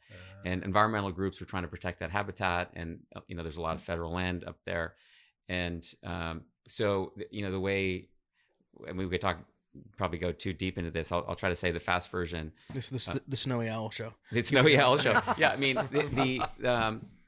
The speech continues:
Speaker 2: the, there, so, so the, the government, um, has, uh, timber auctions, um,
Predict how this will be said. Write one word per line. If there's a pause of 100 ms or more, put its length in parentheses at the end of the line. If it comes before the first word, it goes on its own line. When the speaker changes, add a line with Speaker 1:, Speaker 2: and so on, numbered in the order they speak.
(360)
Speaker 2:
the, (100)
there,
so,
so
the,
the
government,
um,
has, (160)
uh,
timber
auctions, (260)
um,